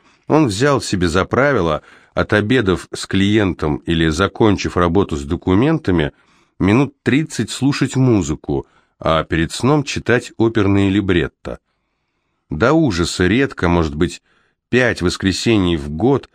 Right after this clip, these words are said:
он освобождал себе несколько часов, чтобы прослушать какую-нибудь оперу от начала до конца. Однажды, когда ему было далеко за сорок,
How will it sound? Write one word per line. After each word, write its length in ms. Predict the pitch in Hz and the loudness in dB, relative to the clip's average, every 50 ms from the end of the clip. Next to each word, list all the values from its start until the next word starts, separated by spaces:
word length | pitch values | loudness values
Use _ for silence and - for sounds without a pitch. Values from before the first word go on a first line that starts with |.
| _ _ _ _ _ _ _ _ | _ _ _ _ _ _ _ _
он 160 | - 87 92 | 0 2 2
освобождал 680 | 92 - - 101 101 90 107 107 101 104 127 139 139 120 | 2 2 2 0 2 2 2 0 0 0 0 0 0 -2
себе 280 | - - 113 110 107 | -2 -2 0 0 2
несколько 600 | 98 95 101 113 139 135 - - 120 113 - 117 | 2 2 2 2 0 -2 -2 -2 -4 -2 -2 -4
часов, 440 | 98 - - 98 - - 135 139 131 | -2 -2 -2 -2 0 0 0 0 -2
чтобы 320 | - - - 110 107 104 87 | -2 -4 -2 0 0 0 0
прослушать 600 | - - 90 90 - - - - - - 107 - | 2 0 0 0 0 -2 -2 -2 -2 -2 -4 -2
какую-нибудь 760 | - 101 85 - - 110 110 110 101 92 80 82 87 - - - | -2 -2 -2 0 2 2 2 4 2 2 0 0 -2 -2 -2 0
оперу 380 | 113 131 135 135 127 110 104 95 | 0 0 2 2 2 2 2 2
от 140 | 87 - | 0 0
начала 440 | 92 95 90 - - - 120 127 123 | 0 0 0 0 0 0 2 2 2
до 120 | 113 117 101 | 0 -2 -2
конца. 580 | - 123 120 127 123 - - 107 85 71 65 - _ _ _ _ _ _ _ _ _ _ _ _ _ _ _ _ _ _ _ - | 0 0 0 0 -2 -2 -2 0 0 0 -2 -6 _ _ _ _ _ _ _ _ _ _ _ _ _ _ _ _ _ _ _ -2
Однажды, 560 | - 78 - 80 85 92 104 104 82 87 85 | -2 -2 0 0 0 2 2 0 0 -2 -4
когда 300 | - 87 82 82 92 92 | -2 -2 0 0 0 2
ему 200 | 92 92 90 87 | 2 2 2 2
было 240 | 78 92 92 90 80 | 2 2 2 2 2
далеко 460 | 80 87 87 92 87 - - 95 87 | 0 0 0 0 0 0 0 0 2
за 160 | 80 85 80 | 2 0 -2
сорок, 440 | - - - 127 131 104 87 - | -2 0 0 0 0 0 -2 -6